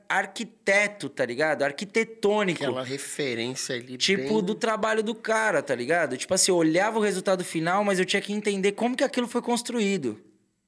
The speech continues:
Speaker 1: Sacou? Porque era o único método que tinha. E, tipo assim, era Orkut. Imagina, Orkut na época tinha doze fotos. Doze fotos era pra dividir a vida pessoal do cara e o trabalho,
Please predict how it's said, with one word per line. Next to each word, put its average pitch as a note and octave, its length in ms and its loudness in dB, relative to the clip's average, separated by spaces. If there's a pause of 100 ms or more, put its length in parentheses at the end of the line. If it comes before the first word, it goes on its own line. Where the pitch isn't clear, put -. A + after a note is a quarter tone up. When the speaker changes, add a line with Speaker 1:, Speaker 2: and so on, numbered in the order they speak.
(200)
Speaker 1:
Sacou? E3 460 -2
Porque D#3+ 240 -6
era E3+ 120 2
o G3 40 0
único G#3+ 220 -6
método G3 560 0
que C#3 200 -10
tinha. C3+ 300 -2
E, B2 60 -4
tipo - 160 -6
assim, D3 180 -2
era D3 160 0
Orkut. F3 540 0
Imagina, D#3+ 400 -2
Orkut E3+ 340 -2
na F#3 120 0
época F#3 160 -2
tinha F#3+ 140 -2
doze G3+ 300 0
fotos. E3 580 0 (600)
Doze G#3+ 300 2
fotos G#3 520 0
era G#3+ 180 4
pra G#3+ 140 -2
dividir F3 640 0 (320)
a D3+ 200 0
vida G#3 280 2
pessoal A#3 420 4
do G#3 120 2
cara A#3 500 4
e C4+ 240 2
o C4+ 60 0
trabalho, F#3 640 2